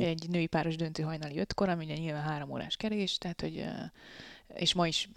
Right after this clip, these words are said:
fölkeltem így hatkor, mint <laughs> Istenem, nem kéne, aludjál, aludjál, de nem, nem. Nem tudtam aludni, úgyhogy még nem,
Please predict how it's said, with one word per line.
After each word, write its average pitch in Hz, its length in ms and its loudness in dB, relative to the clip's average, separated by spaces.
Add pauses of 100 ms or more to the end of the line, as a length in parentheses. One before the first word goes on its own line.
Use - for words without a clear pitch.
(380)
fölkeltem - 380 0
így 147 80 -6
hatkor, - 400 2
mint - 180 2
<laughs> - 100 10 (840)
Istenem, 196 340 -2
nem 196 500 2
kéne, 190 420 2 (460)
aludjál, 190 640 8
aludjál, 190 280 6
de 170 100 6
nem, 151 280 2
nem. 156 200 -4 (680)
Nem 165 100 -2
tudtam - 340 -4
aludni, 160 220 -6
úgyhogy 180 200 2
még 202 160 12
nem, 165 200 8